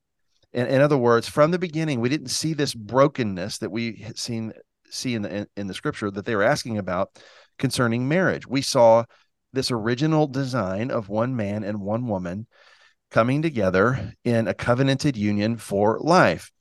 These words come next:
And that marital union is predicated upon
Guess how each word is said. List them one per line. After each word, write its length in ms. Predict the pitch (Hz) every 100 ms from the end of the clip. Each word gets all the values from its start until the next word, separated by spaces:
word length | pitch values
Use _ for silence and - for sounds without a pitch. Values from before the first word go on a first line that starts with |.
| _ - - _ -
And 300 | 131 127 - _ _ _ _ _ _ _ -
that 280 | 131 160 160
marital 500 | 139 156 202 180 143
union 480 | 139 226 170 117
is 160 | 113 117
predicated 540 | - 196 196 120 107
upon 500 | 107 - 95 95 127